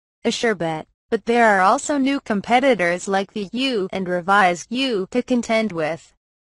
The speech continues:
Is the Acer R seven still a good bet?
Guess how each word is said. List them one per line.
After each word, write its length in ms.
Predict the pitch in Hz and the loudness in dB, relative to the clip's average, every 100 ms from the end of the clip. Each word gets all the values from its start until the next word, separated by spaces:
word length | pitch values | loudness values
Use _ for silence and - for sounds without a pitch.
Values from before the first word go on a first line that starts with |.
| _ _ _ - | _ _ _ -2
Is 200 | 240 - | 0 0
the 200 | 208 214 | 2 4
Acer 380 | 254 247 214 220 | 2 2 0 4
R 280 | 185 180 | 4 2
seven 420 | 180 226 226 285 285 | 0 0 0 0 -2
still 280 | - 185 | -2 -2
a 80 | 170 | -2
good 320 | 160 269 214 | 0 -2 -2
bet? 280 | 170 160 156 | -6 -6 -6